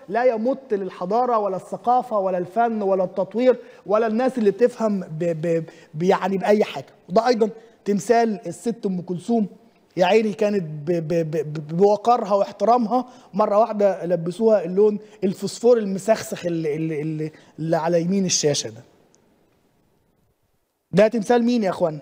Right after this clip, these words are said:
ده تمثال مصطفى كامل ايضا. مصطفى كامل، صح؟ ده تمثال السيد مصطفى كامل الزعيم مصطفى كامل برضو، آه، جم يطوروه بهدلوه هببوه بالشكل ده.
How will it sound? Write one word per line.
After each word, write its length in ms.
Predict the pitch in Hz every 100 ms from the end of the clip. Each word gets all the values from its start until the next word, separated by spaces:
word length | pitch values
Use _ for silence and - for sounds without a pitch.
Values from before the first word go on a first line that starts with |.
| - 196
ده 80 |
تمثال 380 | 226 254 277 277
مصطفى 380 | 240 - 254 233
كامل 280 | 220 185 147 - _ _ -
ايضا. 280 | 233 226 214 - - _ _ _ -
مصطفى 320 | 143 247 240
كامل، 300 | 254 226 185
صح؟ 260 | 262 277 - _ _ _ -
ده 100 | 220
تمثال 360 | 277 240 285 294
السيد 380 | - 277 277 214
مصطفى 380 | - 269 240
كامل 340 | - 254 233 214
الزعيم 500 | 185 175 190 240 220 - _ _
مصطفى 400 | - - 240 214
كامل 360 | 226 233 214 180 - _ _ 170
برضو، 480 | 240 233 233 233 233
آه، 300 | 190 185 175
جم 280 | 170 202 254
يطوروه 600 | 247 220 202 196 233 254 - - -
بهدلوه 640 | 202 202 180 214 247 196
هببوه 340 | 175 175 185 196
بالشكل 460 | 170 - 147 135
ده. 120 | 120